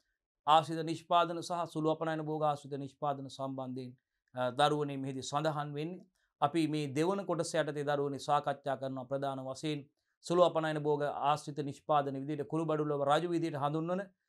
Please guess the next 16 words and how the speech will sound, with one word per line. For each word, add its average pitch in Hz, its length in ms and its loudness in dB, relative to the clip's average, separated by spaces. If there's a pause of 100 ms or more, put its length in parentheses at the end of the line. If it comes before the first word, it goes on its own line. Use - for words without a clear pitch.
(140)
ගම්මිරිස් 175 540 2
ආශ්‍රිත 156 340 4
නිෂ්පාදන 143 560 0
ගැන 135 140 -4
කතා 131 280 -2
කරනවා 127 260 -6
දරුවනි. 135 360 -2
සුදු 135 240 -6
ගම්මිරිස් 143 400 -4
සහ 143 200 -4
කළු 139 220 0
ගම්මිරිස් 139 360 -4 (380)
නිෂ්පාදනය 135 540 -2
සිදු 131 200 -6
කරන 127 200 -4
ආකාරය, 156 440 4